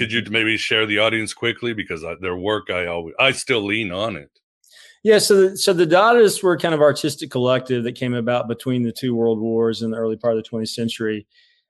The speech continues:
Speaker 2: Um, and they basically concluded that reason,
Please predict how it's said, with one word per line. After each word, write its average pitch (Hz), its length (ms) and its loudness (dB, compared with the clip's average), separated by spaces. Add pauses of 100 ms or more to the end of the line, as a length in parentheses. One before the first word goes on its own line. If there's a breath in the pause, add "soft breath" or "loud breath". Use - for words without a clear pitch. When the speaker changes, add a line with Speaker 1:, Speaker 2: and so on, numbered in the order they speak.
Speaker 2:
Um, 143 400 0
and 156 140 0
they 165 80 4
basically 190 400 2
concluded 139 800 0
that 120 400 -2 (680)
reason, 135 840 2